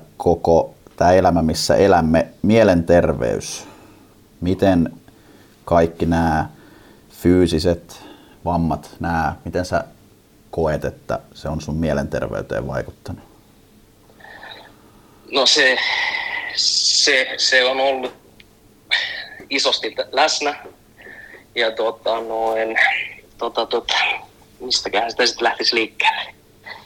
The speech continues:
Speaker 2: Et, et, no se, sen mä sanoin jo pari vuotta itse tuho-, tuhoisuutta, semmoista, et ei, ei vaan perkele, ettei jaksais.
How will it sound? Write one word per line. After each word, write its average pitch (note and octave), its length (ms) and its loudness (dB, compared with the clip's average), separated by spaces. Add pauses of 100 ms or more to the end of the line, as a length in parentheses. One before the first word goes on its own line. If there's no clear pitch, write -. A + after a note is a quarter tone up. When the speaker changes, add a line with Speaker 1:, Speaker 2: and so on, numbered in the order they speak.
(1080)
Speaker 2:
Et, - 260 -8
et, A#2 160 0 (380)
no B2 380 0
se, C3+ 280 4
sen B2 180 0
mä A#2 100 4
sanoin C3 360 2
jo C3 180 -4 (300)
pari C3+ 240 0
vuotta B2+ 300 -6 (680)
itse - 260 -10
tuho-, B2 420 -8 (180)
tuhoisuutta, B2 680 -4 (920)
semmoista, A2 560 -4
et G2+ 80 -4 (340)
ei, A2+ 420 -4 (680)
ei A#2 240 0
vaan A2 280 0 (220)
perkele, G#2+ 420 -2
ettei G#2+ 480 -2
jaksais. - 760 0